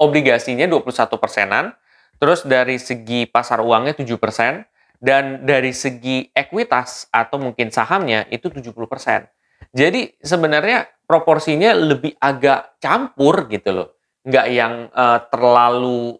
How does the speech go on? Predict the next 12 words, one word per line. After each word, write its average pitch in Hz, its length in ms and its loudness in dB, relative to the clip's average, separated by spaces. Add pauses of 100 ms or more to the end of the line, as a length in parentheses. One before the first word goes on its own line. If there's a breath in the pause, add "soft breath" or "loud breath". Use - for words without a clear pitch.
(100)
dominan 131 560 2
banget 135 400 -2
di 117 80 -16
satu, 107 560 -4
da-, 107 320 0
di 110 160 -8
satu - 240 -2
aspek 104 320 -4
sampai 101 320 -6
delapan 98 320 -2
puluh 101 160 -14
persen 98 480 -2